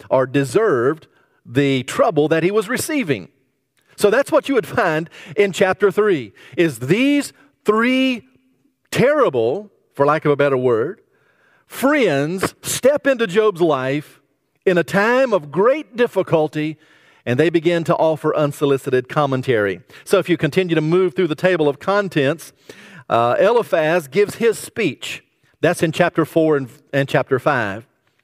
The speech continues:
Then chapter six and chapter seven, Job responds to that speech. Bildad gives his speech.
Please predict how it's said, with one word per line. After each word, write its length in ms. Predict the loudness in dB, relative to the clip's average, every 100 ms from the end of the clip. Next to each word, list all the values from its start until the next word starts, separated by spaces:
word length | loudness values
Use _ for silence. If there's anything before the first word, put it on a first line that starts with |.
| _ -20 _ 0
Then 160 | 0
chapter 340 | 2 0 0 -4
six 380 | 0 -2 -2
and 100 | -6
chapter 300 | 0 -2 0
seven, 440 | -2 0 0 0 -4 -12 -12
Job 520 | -2 0 2 0 -2
responds 1000 | -6 -6 -6 -2 0 0 0 -4 -12 -18 _ _ _ -4
to 100 | 0
that 180 | 0 -2
speech. 540 | -4 -4 -4 -10 -18 _ _ _ _ _ _ _ _ _ -20 -16 -2
Bildad 640 | 2 2 2 2 2 0 0
gives 220 | -2 0
his 180 | -6 -6
speech. 480 | -6 -6 -6 -18